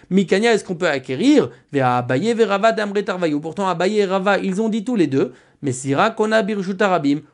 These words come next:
ou Bechatzer, Sheena Shel Shnehem. Ra-, Abaye et Rava, ils disent comme ça, tous les deux.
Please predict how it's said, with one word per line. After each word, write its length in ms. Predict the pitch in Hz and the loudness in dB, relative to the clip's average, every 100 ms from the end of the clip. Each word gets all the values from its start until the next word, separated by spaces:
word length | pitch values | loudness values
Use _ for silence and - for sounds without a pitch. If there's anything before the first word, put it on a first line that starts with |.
| - | -8
ou 100 | 165 | -4
Bechatzer, 520 | 160 165 175 143 135 131 | -2 -2 -2 -2 -4 -6
Sheena 400 | - 156 165 175 | -4 -2 0 0
Shel 220 | 190 180 | -2 -2
Shnehem. 420 | 208 226 277 202 - - - | 0 2 2 0 -6 -20 -10
Ra-, 160 | 147 196 | -2 0
Abaye 220 | 190 240 | 2 4
et 80 | 247 | 4
Rava, 240 | 226 247 | 2 2
ils 80 | 226 | 0
disent 160 | 202 - | -2 -4
comme 180 | 185 | -6
ça, 140 | 131 117 | -6 -10
tous 160 | 220 | -6
les 80 | 180 | -6
deux. 200 | 131 - | -6 -10